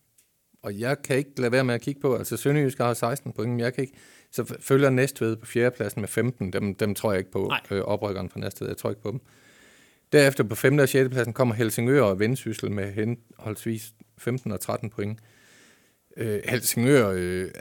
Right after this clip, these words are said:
Speaker 1: havde jo den der fuldstændig skrækkelige kamp mod Vejle, hvor alt ramlede for dem, men... Øh,
Speaker 2: Jamen, siden er holdet jo, har få-, har, har holdet fundet fodfæste.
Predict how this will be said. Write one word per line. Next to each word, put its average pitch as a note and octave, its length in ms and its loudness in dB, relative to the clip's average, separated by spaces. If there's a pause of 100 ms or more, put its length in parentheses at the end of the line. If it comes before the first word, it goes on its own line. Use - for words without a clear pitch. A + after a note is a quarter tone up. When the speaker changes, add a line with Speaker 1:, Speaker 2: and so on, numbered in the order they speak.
Speaker 1:
havde A#2 200 0
jo A2+ 60 0
den A2 200 0
der G#2 200 0
fuldstændig A#2 920 -2
skrækkelige G#2+ 460 0
kamp G#2+ 320 0
mod F#2+ 440 -2 (220)
Vejle, G2+ 360 0
hvor F#2 460 -2 (140)
alt B2+ 280 -2
ramlede G#2+ 360 0
for G#2 160 -2
dem, G2+ 120 -6
men... F#2+ 360 -4
Øh, F2 280 -6 (520)
Speaker 2:
Jamen, C#3+ 200 -4
siden G#3+ 260 0
er F#3 40 2
holdet E3 300 0
jo, B2+ 80 -4
har B2 180 -6
få-, D3+ 220 -6
har, C3+ 160 -6
har C3 140 -6
holdet D3+ 220 -2
fundet C3+ 200 -8
fodfæste. C3+ 500 -6